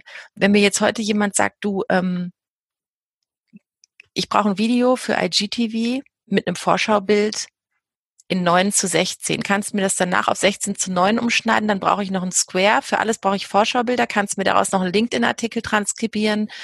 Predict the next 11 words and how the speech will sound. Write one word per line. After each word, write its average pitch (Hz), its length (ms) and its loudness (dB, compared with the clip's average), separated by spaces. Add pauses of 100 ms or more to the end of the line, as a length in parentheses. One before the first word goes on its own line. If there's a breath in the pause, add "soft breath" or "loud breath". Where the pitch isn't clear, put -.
(300 loud breath)
und, 208 500 2
ähm, 185 400 2
zehn 202 360 0
Pins 240 380 0
bauen 214 580 2 (380 loud breath)
und, 208 640 2
ähm, 185 800 -2
vielleicht 196 300 2
das 196 140 0
Ganze 220 340 0
noch, 202 480 0